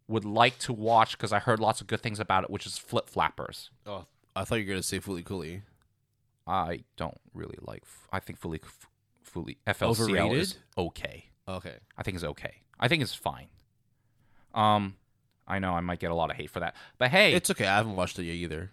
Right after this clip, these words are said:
Speaker 1: So it's a Taiwanese
Speaker 2: I heard that Fooly Cooly Progressive was trash.
Speaker 1: I heard that it was trash as well. So, um,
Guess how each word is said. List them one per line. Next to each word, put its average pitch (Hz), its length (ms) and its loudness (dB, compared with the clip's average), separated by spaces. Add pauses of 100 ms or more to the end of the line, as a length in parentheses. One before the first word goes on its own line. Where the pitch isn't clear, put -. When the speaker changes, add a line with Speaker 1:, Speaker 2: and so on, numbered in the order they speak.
Speaker 1:
So - 160 -2
it's 131 100 -2
a 139 40 -4
Taiwanese 147 680 6
Speaker 2:
I 131 100 6
heard 165 360 6
that 107 260 4
Fooly 113 220 2
Cooly 110 160 0
Progressive 87 500 -6
was - 100 -14
trash. 60 540 -8 (300)
Speaker 1:
I 107 140 4
heard 98 340 4
that 92 220 2
it 110 60 -2
was 87 140 0
trash - 360 0
as 82 120 -6
well. 80 280 -2 (640)
So, 117 420 6
um, 107 480 4